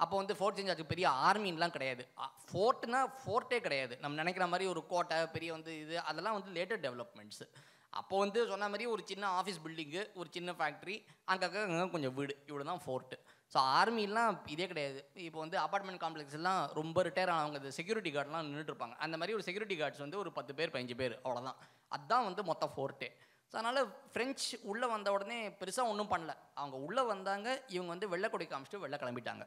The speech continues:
அவ்வளவுதான். So, செவன்டீன் ஃபார்ட்டி சிக்ஸ் வந்து was a time when for three years, between seventeen forty-six and seventeen forty-nine, Fort Saint George வந்து was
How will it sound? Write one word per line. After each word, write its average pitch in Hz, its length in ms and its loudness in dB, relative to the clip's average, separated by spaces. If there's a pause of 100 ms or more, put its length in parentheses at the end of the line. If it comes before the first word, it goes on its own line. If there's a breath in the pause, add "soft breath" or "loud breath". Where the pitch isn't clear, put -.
(100)
அவ்வளவுதான். 113 340 -4 (300 loud breath)
So, 165 140 -12
செவன்டீன் 226 380 0
ஃபார்ட்டி 180 300 2
சிக்ஸ் - 320 -8
வந்து 147 240 -4 (460)
was 143 160 -4 (100)
a - 20 -4 (280)
time 180 360 -2
when 135 240 -4
for 143 80 0 (220)
three 247 260 -4
years, 156 200 4 (240)
between 165 280 -4
seventeen 156 360 -2
forty-six 151 420 -8
and 143 140 -12
seventeen 147 320 -6
forty-nine, 127 440 -4 (560 soft breath)
Fort 247 220 4
Saint 185 180 0
George 139 260 0
வந்து 147 180 -4 (580)
was 220 220 4